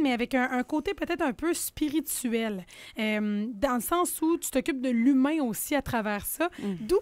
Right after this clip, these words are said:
Speaker 1: part ton approche ? En fait, j'ai envie que tu nous expliques en quoi elle est différente de ce qu'on peut voir d'habitude.
Speaker 2: Ben moi, je pars de, de,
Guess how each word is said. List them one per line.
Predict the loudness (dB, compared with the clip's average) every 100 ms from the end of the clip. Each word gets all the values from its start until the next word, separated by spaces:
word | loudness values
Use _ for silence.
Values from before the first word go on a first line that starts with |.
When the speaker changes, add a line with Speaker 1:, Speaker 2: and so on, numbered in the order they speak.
| 4
Speaker 1:
part | 6 6 2
ton | 0 0 0
approche ? | -2 -2 0 2
En | 0
fait, | 0
j'ai | 0
envie | 2 0
que | 0
tu |
nous | 0 0
expliques | -4 -6 -6
en | -4 -4
quoi | -2
elle | -2
est |
différente | -2 -4 -4 -2 0
de | -2
ce |
qu'on | -2 -4
peut | -2
voir | -2 2 2 2
d'habitude. | -4 -8 -4 -4 -4 -10 -18 -20 -20 -10
Speaker 2:
Ben | -2 2
moi, | 2 0 -4 _ _ _ _ _ _
je | -14 -2
pars | 2 2
de, | 4 2 4 0 -2 _ -14
de, | -6 -4 -4